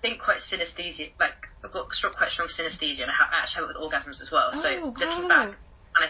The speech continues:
Speaker 1: think of desire, I'm thinking of, like, really yellowy, greeny, and I don't know what that means.
Speaker 2: Wow,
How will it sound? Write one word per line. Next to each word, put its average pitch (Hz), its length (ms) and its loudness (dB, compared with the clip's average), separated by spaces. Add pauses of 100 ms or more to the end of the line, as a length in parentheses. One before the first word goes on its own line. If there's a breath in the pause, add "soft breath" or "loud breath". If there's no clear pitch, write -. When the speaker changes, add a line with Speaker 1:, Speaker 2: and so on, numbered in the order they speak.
Speaker 1:
think 170 220 -2
of - 80 -14
desire, 156 340 6
I'm 139 100 -8
thinking 156 260 -6
of, 151 60 -8
like, 151 220 4
really 147 160 -4
yellowy, 147 380 -2
greeny, 143 320 -6
and 120 60 -6
I 131 40 -8
don't 143 100 -2
know 143 60 -6
what 143 200 2
that 151 60 -10
means. 139 200 -10 (580 loud breath)
Speaker 2:
Wow, 247 100 -4